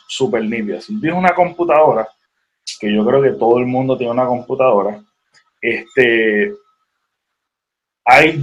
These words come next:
dos add-ons, este, dos add-ons que voy a estar recomendando.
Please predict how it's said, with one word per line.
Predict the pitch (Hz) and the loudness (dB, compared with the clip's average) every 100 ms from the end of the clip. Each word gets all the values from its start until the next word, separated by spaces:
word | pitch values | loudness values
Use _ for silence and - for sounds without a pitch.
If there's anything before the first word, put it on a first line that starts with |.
| 123 | -4
dos | 123 165 185 - - - _ _ _ | 2 4 2 -2 -10 -14 _ _ _
add-ons, | 117 143 147 110 107 104 95 - - - _ _ _ _ _ _ - | -2 -2 -2 -2 -2 -2 -10 -16 -18 -20 _ _ _ _ _ _ -12
este, | 104 101 - _ 104 101 | -10 -10 -12 _ -2 -2
dos | 101 120 135 - | 0 0 0 2
add-ons | 147 160 160 160 - | 2 2 -2 -6 -10
que | - 110 | -4 -2
voy | 107 113 139 | 0 2 2
a | 156 | 2
estar | - 127 123 | 0 -2 -2
recomendando. | 135 139 139 139 113 107 104 110 - | -4 -4 -2 -2 0 0 2 -2 -6